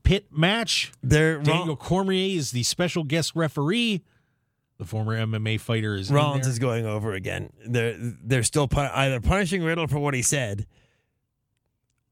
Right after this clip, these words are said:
Speaker 2: or they just, they, they just can't have Rollins lose to him
Speaker 1: I
Speaker 2: at this point.
Speaker 1: Boy, we're disagreeing. I'm, I'm gonna lean towards Rollins winning this match.
Speaker 2: That's what I just said.
Speaker 1: Oh, I'm sorry, uh, Riddle. I'm sorry.
Speaker 2: Oh, okay.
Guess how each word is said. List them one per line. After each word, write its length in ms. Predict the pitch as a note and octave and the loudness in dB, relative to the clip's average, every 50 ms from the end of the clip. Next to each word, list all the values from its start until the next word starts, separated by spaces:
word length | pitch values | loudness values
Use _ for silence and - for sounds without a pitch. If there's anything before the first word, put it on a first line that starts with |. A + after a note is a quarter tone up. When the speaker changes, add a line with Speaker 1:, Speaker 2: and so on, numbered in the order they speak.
| _ - - | _ 2 4
Speaker 2:
or 500 | D#3 D#3 D#3 D3+ C#3 C3+ C3+ C3 A2 - _ _ _ _ _ _ _ _ _ - | 4 4 4 2 0 0 -2 -4 -8 -12 _ _ _ _ _ _ _ _ _ 0
they 160 | C#3+ D3 C#3 | 2 2 2
just, 260 | B2+ D3+ C3+ B2 G#2+ | 4 2 0 0 2
they, 160 | D3 D3 C#3+ C#3+ | 2 0 0 0
they 220 | C#3+ E3 E3 D#3+ | 2 2 2 4
just 200 | D3+ E3+ C#3+ - | 4 2 0 2
can't 240 | - F3 E3+ C#3+ B2+ | 2 0 2 2 0
have 160 | C3+ B2+ A#2 | -2 -2 -2
Rollins 340 | B2 A#2 A2 A2 G#2+ F#2 G2+ | -2 -2 -2 -4 -4 -4 -4
lose 200 | A2 G#2 F#2+ - | -2 -2 -2 -2
to 120 | - - | -4 -4
him 120 | - - - | -6 -6 -6
Speaker 1:
I 340 | - F#3 B3 C#4+ D#4 D#4 D4 - | -4 -2 0 0 0 -2 0 0
Speaker 2:
at 140 | A#2 B2 G#2+ | 0 0 2
this 160 | A#2+ A2+ - | 2 -2 0
point. 280 | - - F2 A1 G1+ - _ _ _ _ _ _ _ _ - - _ - | 0 -2 -4 -4 -8 -14 _ _ _ _ _ _ _ _ -20 -20 _ -6
Speaker 1:
Boy, 140 | - F#3+ D#3+ | -4 -2 -2
we're 120 | C3+ F#3 A#3 | -2 -2 -4
disagreeing. 560 | G#3+ - - - G#2+ F2 G2+ B2 D3+ D3+ - - | -2 -2 -2 -2 -2 0 0 0 0 0 -2 -4
I'm, 280 | - D3 G3+ C4 C4 - | -4 -4 -4 -4 -6 -10
I'm 420 | - B2+ C3+ F#3+ D4+ C#4 G#3+ F#3 - _ _ | -8 -6 -4 -4 -4 -6 -8 -12 -18 _ _
gonna 240 | - E3 D#3 D3 C#3+ | 0 0 2 2 2
lean 680 | C3 A#2+ A2+ G#2+ A2 A#2 B2 B2+ B2 A#2+ A2+ A2 G2+ _ _ _ _ | 2 0 0 0 2 2 2 2 0 -2 -2 -4 -6 _ _ _ _
towards 380 | - - - A2+ G#2+ G2 F2+ F2+ | -14 -4 -2 -2 -2 -2 -4 -6
Rollins 560 | F2+ F2+ F#2 G2+ G2+ F#2+ E2+ D#2 - - - | -6 -2 0 0 0 0 -2 -4 -6 -8 -8
winning 340 | - F#2+ G2+ G2+ G2 F#2+ F2 | -10 -6 -4 -2 -2 -2 -2
this 180 | E2+ D#2 - - | -4 -6 -6 -6
match. 320 | F#2+ F2 E2+ E2 - - | -6 -8 -8 -8 -2 2
Speaker 2:
That's 120 | A2+ G#2+ - | 4 4 6
what 80 | A#2+ | 6
I 20 | A2 | 4
just 160 | G#2+ G#2+ G2+ | 2 2 0
said. 220 | B2+ A2 - - - - _ _ - | 0 0 -2 -6 -14 -20 _ _ -2
Speaker 1:
Oh, 100 | - G#2+ | -2 0
I'm 100 | F#2 F#2+ | 0 0
sorry, 240 | F2+ B2+ A2 G2 F2+ | 0 0 0 0 0
uh, 100 | F2+ F#2+ | -4 -4
Riddle. 300 | G2+ A2 A2+ G2 E2 D#2+ | 0 0 2 2 0 -4
I'm 100 | E2+ E2+ | -4 -6
sorry. 200 | - - F2 E2+ - | -6 -6 -6 0 4
Speaker 2:
Oh, 240 | A#2 B2 A#2 E2+ G#2+ | 4 4 4 4 0
okay. 180 | A2 G2+ E2+ | -2 -2 -4